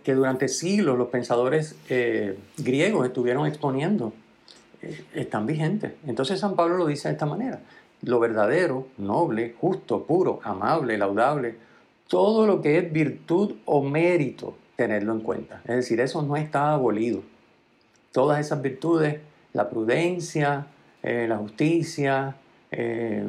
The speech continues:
eh, la, la veracidad, eso no está abolido. Pero añadan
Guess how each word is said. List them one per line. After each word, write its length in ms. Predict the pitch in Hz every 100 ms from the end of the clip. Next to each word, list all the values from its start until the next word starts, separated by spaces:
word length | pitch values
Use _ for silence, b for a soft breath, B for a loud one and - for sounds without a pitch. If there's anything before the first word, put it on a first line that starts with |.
| 101
eh, 160 | 110 101
la, 300 | 110 107 104 107
la 160 | 110
veracidad, 880 | 113 113 - 113 120 151 165 165 165 156 B B B - _
eso 240 | 147 135
no 100 | 175
está 120 | 156 151
abolido. 420 | 135 117 104 98
Pero 460 | - 208 247 220 - - _ _ _ _ _ _ _
añadan 760 | - 127 147 180 165 135 135